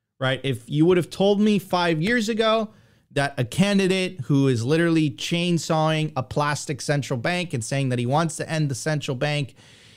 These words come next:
in terms of the Overton window, you would think that is unthinkable or even radical, right? But Argentinians have suffered to such an extent that now that has, I would say it's popular.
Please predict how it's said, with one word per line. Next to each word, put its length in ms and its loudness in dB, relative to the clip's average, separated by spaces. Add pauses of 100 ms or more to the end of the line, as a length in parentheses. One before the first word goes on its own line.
(140)
in 100 2
terms 300 2
of 80 2
the 120 4
Overton 520 2
window, 580 2 (160)
you 160 2
would 200 4
think 320 0
that 180 2
is 180 0
unthinkable 880 4
or 180 4
even 380 2
radical, 680 -2
right? 380 0 (320)
But 240 0
Argentinians 760 2
have 160 0
suffered 600 0
to 100 0
such 380 -2
an 80 0
extent 580 -2 (340)
that 240 0
now 640 2 (340)
that 320 -2
has, 360 0
I 80 2
would 200 4
say 200 2
it's 160 -2
popular. 720 2